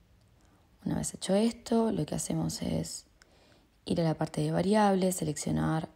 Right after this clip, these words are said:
este comando. ¿Sí? Cambiamos aquí y colocamos temperatura. ¿Sí? Luego seleccionamos value, lo arrastramos, lo ponemos ahí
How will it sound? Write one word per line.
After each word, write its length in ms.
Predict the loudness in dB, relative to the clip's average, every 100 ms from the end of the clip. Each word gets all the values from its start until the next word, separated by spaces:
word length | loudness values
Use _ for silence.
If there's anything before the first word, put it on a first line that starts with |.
| _ _ _ _ _ -6
este 280 | -6 -2 -2
comando. 680 | 0 2 2 2 2 0 -4 _ _ _ _ _ _ _ _ _ _ _ _ _ _ _ _
¿Sí? 440 | -6 -4 -4 -4 -10 _ _ _ _ _ _ _ _ -4
Cambiamos 480 | -2 0 -2 -2
aquí 520 | -4 -2 -2 0 -2 -12 _ _ _ _ _ _ _ _ _ _ _ _ -6
y 240 | -4 -4
colocamos 1200 | -6 0 2 2 0 -2 0 -2 -4 -8 -14 -18 _ _ _ _ _ _ _ -6
temperatura. 720 | -4 -2 -2 -4 -6 -10 -12 -18 _ _ _ _ -18
¿Sí? 340 | -4 -2 -2 -4 -20 -20 -14 -2
Luego 180 | -2
seleccionamos 680 | 0 -4 -2 -2 0 0 -4 -10 _
value, 560 | -4 0 2 2 0 -2 -8 _ _ _ _ _ _ _ _ _ _ _ _ -20 -20 _ _
lo 60 |
arrastramos, 520 | -6 -6 -2 0 2 2
lo 100 | 0
ponemos 320 | 0 0 0
ahí 320 | 2 2